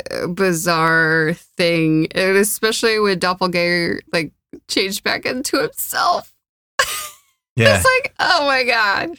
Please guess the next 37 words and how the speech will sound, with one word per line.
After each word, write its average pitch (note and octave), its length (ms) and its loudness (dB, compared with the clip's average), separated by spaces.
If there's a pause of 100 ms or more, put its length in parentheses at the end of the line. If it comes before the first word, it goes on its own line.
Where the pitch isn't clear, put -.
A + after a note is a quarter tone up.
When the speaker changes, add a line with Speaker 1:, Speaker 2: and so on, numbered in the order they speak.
Speaker 2:
He's B2 160 2
like D#3 120 2
this C#3+ 180 4
frumpy A#2+ 440 2
old G#2 220 2
guy F#2 340 0
who D#2+ 380 -6 (320)
looks G#2+ 180 -6
like A#2 140 0
he G#2 80 0
drives F2 300 0
a D#2+ 60 -6
cab D2+ 360 -6
in B1+ 80 -8
New D2+ 120 -6
York C#2+ 260 -8
City. C#2 500 -10 (180)
Speaker 1:
I, G#3+ 100 -8 (440)
yeah. G3 480 -2
Speaker 2:
But, G#2+ 220 2
uh, G2 340 2 (400)
uh, C3+ 140 4 (200)
what E3 240 6
would G#3+ 120 6
have F#3+ 60 6
been D3+ 180 6
worse A#2+ 360 4
if F2+ 120 -4
Homelander C3 600 4
had G2 460 0 (400)
done G#2 240 2
it A#2+ 80 2
with B2+ 160 4
himself A#2+ 760 4 (100)
or F2 440 0
killed F#2+ 300 0
himself? C#2+ 600 -6